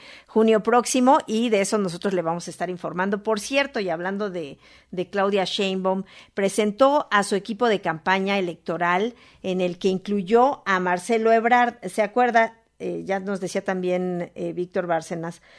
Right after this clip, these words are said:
eh, Marcelo Ebrard había contendido por la presidencia, quería ser el candidato, no fue favorecido por el consejo de estos tres partidos, finalmente quedó como candidata Claudia Sheinbaum,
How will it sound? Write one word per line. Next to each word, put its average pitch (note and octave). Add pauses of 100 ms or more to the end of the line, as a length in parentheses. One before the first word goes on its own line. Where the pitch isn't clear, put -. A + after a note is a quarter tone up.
(240)
eh, E3+
Marcelo F#3+
Ebrard G#3+ (160)
había F3+
contendido F#3+
por E3
la E3
presidencia, F3+
quería E3
ser E3+ (260)
el F3+
candidato, G3+
no F#3
fue F#3+
favorecido F3+ (260)
por E3+
el E3+
consejo F#3
de D3
estos F3+
tres F#3+
partidos, G#3
finalmente F3
quedó E3+
como E3+
candidata E3
Claudia E3+
Sheinbaum, G3